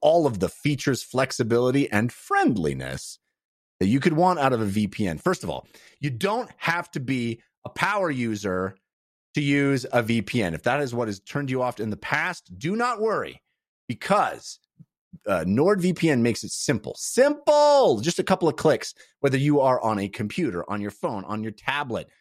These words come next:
They've got apps for Windows, for Android, for I O S, Mac O S, Linux, even Android T V.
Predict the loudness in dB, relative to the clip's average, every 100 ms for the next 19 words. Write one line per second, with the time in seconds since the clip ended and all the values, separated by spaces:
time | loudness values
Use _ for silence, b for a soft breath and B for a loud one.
0 | _ _ _ _ -8 -4 -4 -4 -4 -4
1 | -4 -10 -14 -4 0 0 2 0 2 0
2 | 0 -2 -2 0 0 2 2 0 0 0
3 | 4 4 6 4 2 2 4 4 4 4
4 | 4 2 2 4 6 4 4 2 4 4
5 | 4 4 4 2 0 0 2 2 2 2
6 | 4 4 2